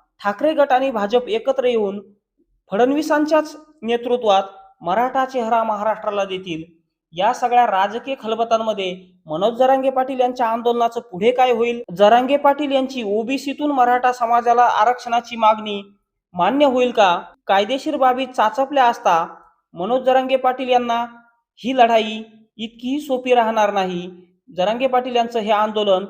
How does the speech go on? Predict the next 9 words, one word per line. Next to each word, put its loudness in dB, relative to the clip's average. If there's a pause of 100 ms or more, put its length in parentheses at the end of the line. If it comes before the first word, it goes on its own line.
(360)
अजून -2
किती -6
दिवस 0
चालेल 0
हे -2
पाहणं -2 (200)
औत्सुक्याचं 0
राहणार 2
आहे. 0